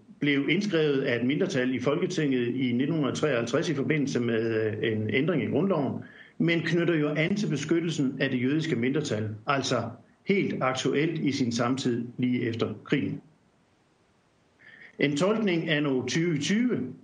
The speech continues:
det må skele til sin samtid. Hvorfor det, efter min opfattelse, er umuligt ikke at forholde sig til køn, race, sprog, politisk overbevisning, etnicitet, tilhørsforhold til et mindretal,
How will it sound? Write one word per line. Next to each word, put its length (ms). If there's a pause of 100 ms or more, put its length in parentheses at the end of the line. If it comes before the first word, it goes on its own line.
det 100
må 100
skele 300
til 140
sin 180
samtid. 500 (320)
Hvorfor 280
det, 360 (380)
efter 240
min 220
opfattelse, 560 (460)
er 160
umuligt 560
ikke 240
at 240
forholde 360
sig 240
til 260 (340)
køn, 340 (500)
race, 560 (280)
sprog, 640 (440)
politisk 420
overbevisning, 840
etnicitet, 880 (220)
tilhørsforhold 920
til 100
et 60
mindretal, 600